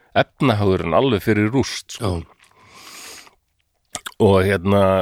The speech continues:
Speaker 2: Í hverju ætla,
Speaker 1: það
Speaker 2: í hverju
Speaker 1: setja
Speaker 2: var
Speaker 1: allir
Speaker 2: hann doktor?
Speaker 1: viðskipta-, já, það er góð spurning, ég veit það ekki.
Speaker 2: Varst það bara næs?
Speaker 1: Já, já, bara
Speaker 2: Já, já.
Speaker 1: doktor í einhverju, sko. Um, Úganda var aðallega að flytja út kaff-, kaffi og voru fleiri og fleiri sem vildu bara ekkert versla við Úganda, sko.
Speaker 2: Nei, nei.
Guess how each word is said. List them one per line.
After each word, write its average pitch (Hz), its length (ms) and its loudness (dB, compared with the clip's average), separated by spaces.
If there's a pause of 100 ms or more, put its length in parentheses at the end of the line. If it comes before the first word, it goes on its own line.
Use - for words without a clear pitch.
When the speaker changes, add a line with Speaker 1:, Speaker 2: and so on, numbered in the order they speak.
(120)
Speaker 2:
Í 165 180 0
hverju 147 260 2
ætla, 135 320 -2
Speaker 1:
það 113 140 0
Speaker 2:
í 101 80 0
hverju - 0 -
Speaker 1:
setja 123 140 4
Speaker 2:
var 147 100 4
Speaker 1:
allir 139 160 4
Speaker 2:
hann 123 80 0
doktor? 127 160 4
Speaker 1:
viðskipta-, 117 560 -2 (460)
já, 90 220 0
það 113 140 2
er 123 60 0
góð 135 160 -2
spurning, 139 380 -6 (100)
ég 107 140 2
veit 131 100 -2
það 123 140 -2
ekki. - 160 -2
Speaker 2:
Varst 120 180 -2
það 139 140 -2
bara 143 160 2 (160)
næs? 143 340 -2
Speaker 1:
Já, 101 120 4 (120)
já, 113 60 -4 (100)
bara 87 160 -4
Speaker 2:
Já, 87 60 0
já. 120 60 -4
Speaker 1:
doktor 120 280 0
í 117 80 -4
einhverju, 131 240 -8
sko. - 200 -14 (920)
Um, 104 460 4 (840)
Úganda 123 420 2
var 123 100 2
aðallega 131 300 2
að - 60 -10
flytja 123 240 -2
út - 80 -20
kaff-, - 420 -4 (120)
kaffi 80 460 -4
og 69 120 -8
voru 98 180 0
fleiri 120 240 2
og 107 60 -6
fleiri 113 220 0
sem 110 120 -2
vildu 120 200 -2
bara 107 140 2
ekkert 104 160 -6
versla 113 400 0
við 117 240 0
Úganda, 95 460 -6
sko. - 180 -12
Speaker 2:
Nei, 117 180 0
nei. 123 140 -8